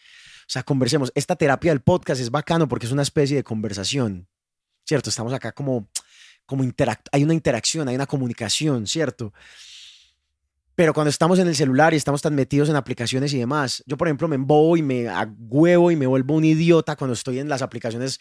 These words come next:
como Pinterest, que me gusta mucho porque me encanta ver moda, tendencias. A propósito,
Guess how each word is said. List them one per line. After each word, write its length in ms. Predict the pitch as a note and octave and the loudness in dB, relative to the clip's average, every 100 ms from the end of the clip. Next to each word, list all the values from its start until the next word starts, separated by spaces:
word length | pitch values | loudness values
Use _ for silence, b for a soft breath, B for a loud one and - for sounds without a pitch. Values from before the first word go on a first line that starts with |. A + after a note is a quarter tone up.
| B B B | B B B
como 240 | D3 C3 | -8 -4
Pinterest, 460 | - F#3+ E3+ D#3 C#3+ | -2 -2 0 0 2
que 80 | C3 | 0
me 80 | |
gusta 240 | A#2+ A#2+ D3+ | 0 0 2
mucho 320 | D#3+ D3+ D#3+ | 4 2 0
porque 220 | C3+ A#2+ | -4 -6
me 100 | A2+ | -6
encanta 320 | A2+ C3 B2 | -6 -6 -4
ver 160 | C#3 C3+ | -4 -4
moda, 340 | C#3 C#3+ C#3 | -6 -6 -8
tendencias. 600 | B2+ A2+ A#2 C3+ B2 C3+ | -10 -14 -10 -10 -10 -12
A 40 | A#2+ | -10
propósito, 580 | A#2+ A#2+ A#2 C#3 C3 | -8 -6 -6 -8 -12